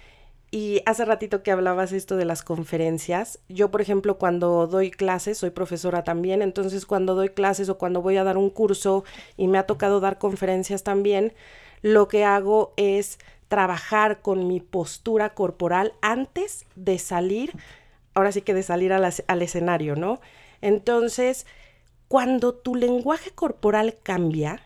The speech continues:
y es erguido y es con seguridad, porque sí hay, hay ciertas, este, posturas que ya están muy identificadas, entonces le estoy diciendo a mi subconsciente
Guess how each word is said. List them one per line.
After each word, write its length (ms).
y 200
es 220
erguido 580
y 140
es 140
con 200
seguridad, 800
porque 260
sí 260
hay, 300
hay 160
ciertas, 600
este, 420
posturas 720
que 160
ya 100
están 320
muy 320
identificadas, 760
entonces 680
le 140
estoy 320
diciendo 480
a 40
mi 100
subconsciente 1000